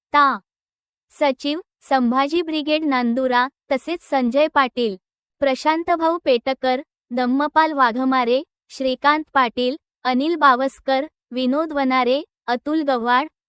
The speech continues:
दीपक ढोले, वैभव पारसकर, सर्कल प्रमुख, निमगाव, गणेश धामोडकर, जिल्हाध्यक्ष, संभाजी ब्रिगेड,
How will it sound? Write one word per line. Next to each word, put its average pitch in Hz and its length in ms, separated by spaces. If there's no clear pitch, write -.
दीपक 269 420
ढोले, 254 440
वैभव 262 460
पारसकर, 269 520
सर्कल 302 360
प्रमुख, 262 380
निमगाव, 269 580
गणेश 285 320
धामोडकर, 262 680
जिल्हाध्यक्ष, 285 600
संभाजी 285 580
ब्रिगेड, 233 500